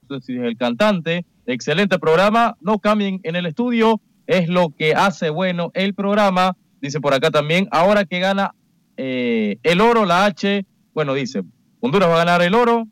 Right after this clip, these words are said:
y el tri bronce, dice el amigo acá. Y cerramos con Tony Solís, que dice, felicidades por Honduras, soy mexicano, pero México se cansó de fallar,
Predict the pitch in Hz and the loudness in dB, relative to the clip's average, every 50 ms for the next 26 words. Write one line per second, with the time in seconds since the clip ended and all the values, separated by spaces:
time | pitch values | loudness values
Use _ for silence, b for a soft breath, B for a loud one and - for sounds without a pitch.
0 | _ _ - - 139 165 160 151 131 120 - 175 196 185 170 175 185 180 165 143 | _ _ -12 -8 -4 -4 -4 -4 -4 -6 -4 -2 -2 -2 0 0 0 0 0 -2
1 | 127 120 127 135 147 156 143 147 143 143 147 165 165 170 170 202 202 214 208 208 | -4 -6 -4 -4 -4 -4 -4 -2 -2 0 0 2 0 0 2 2 2 2 0 -2
2 | _ _ _ _ _ - - 196 202 156 208 190 160 170 185 190 190 190 185 156 | _ _ _ _ _ -6 -2 -2 0 2 0 0 2 2 2 2 2 2 0 0
3 | - 202 214 214 202 170 202 208 202 202 190 - 196 196 208 240 254 226 - - | 0 0 2 2 2 2 2 2 2 2 0 0 0 0 2 0 0 -2 -6 -8
4 | - - - 143 160 190 226 220 - - 240 247 254 254 - _ _ _ _ _ | -12 -6 -4 0 0 2 2 2 2 2 2 2 2 0 -2 _ _ _ _ _
5 | _ _ - 147 160 170 165 147 170 165 175 185 202 208 180 - 185 202 202 214 | _ _ -6 -4 -2 -2 -4 -4 -2 0 2 2 4 2 2 0 0 0 0 0
6 | 220 254 262 240 220 160 - 214 220 226 220 190 196 202 - 185 185 190 190 185 | 0 2 2 2 2 2 2 0 0 2 2 0 0 0 0 0 0 0 0 0
7 | - 196 180 185 170 180 175 180 175 - 180 165 147 196 190 175 - 170 160 156 | 0 0 0 0 0 0 0 0 -2 -2 -4 -4 -2 -2 -2 0 0 0 0 0
8 | 143 170 175 180 175 156 - 165 160 160 175 170 170 175 190 185 | 0 0 2 2 2 2 2 0 0 2 2 2 2 2 0 -2